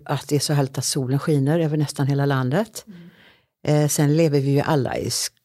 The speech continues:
Speaker 1: någon slags skugga av krig i Europa, som ju är, är lite dämpande på stämningen, måste jag säga.
Speaker 2: Mm.
Speaker 1: Men, eh,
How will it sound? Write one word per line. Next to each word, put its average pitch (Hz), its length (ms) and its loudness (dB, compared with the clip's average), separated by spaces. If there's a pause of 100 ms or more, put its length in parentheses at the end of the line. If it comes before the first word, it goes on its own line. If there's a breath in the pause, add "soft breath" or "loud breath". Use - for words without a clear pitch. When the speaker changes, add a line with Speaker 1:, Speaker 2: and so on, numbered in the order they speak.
(120)
Speaker 1:
någon 165 140 4
slags 151 220 0
skugga 156 340 2
av 127 180 -2 (180)
krig 151 260 2
i 151 40 4
Europa, 151 320 2 (460 soft breath)
som 208 260 2
ju 180 220 6
är, 156 180 2 (380)
är 175 60 4
lite 147 260 0
dämpande 135 440 0
på - 220 -2
stämningen, 98 540 -2
måste 147 220 -2
jag 87 80 -2
säga. - 160 -4 (220 loud breath)
Speaker 2:
Mm. 185 260 -2 (400)
Speaker 1:
Men, 175 320 4
eh, 170 260 2